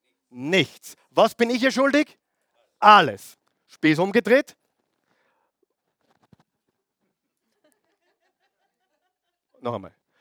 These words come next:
Was ist die Christ-, was bin ich der Christi schuldig? Nichts. Was ist sie mir schuldig? Alles. Alles. Alles und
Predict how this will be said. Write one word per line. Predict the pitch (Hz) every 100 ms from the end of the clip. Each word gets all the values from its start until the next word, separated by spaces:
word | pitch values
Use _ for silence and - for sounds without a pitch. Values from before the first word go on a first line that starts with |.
| _
Was | - 139 202
ist | 214 202
die | 185
Christ-, | 151 160 208 202 - _ _ _ _ _ -
was | 165 202
bin | - 165 147 -
ich | 175 196 - _ _ _
der | - 123
Christi | - 139 151 - 147 143 139 _ _ _ _
schuldig? | _ - 113 98 92 _ _ _ _ _
Nichts. | 160 123 - - _
Was | 139 156
ist | 143
sie | 165
mir | 175 175
schuldig? | 180 175 180 - _ _ _ _
Alles. | - 120 101 - - - _ _ _ _ _ _ _ _ _ _ _ _ _ -
Alles. | 120 - - - _ _ _ _ _ _ -
Alles | 135 175 190 196 - -
und | 151 156 156 -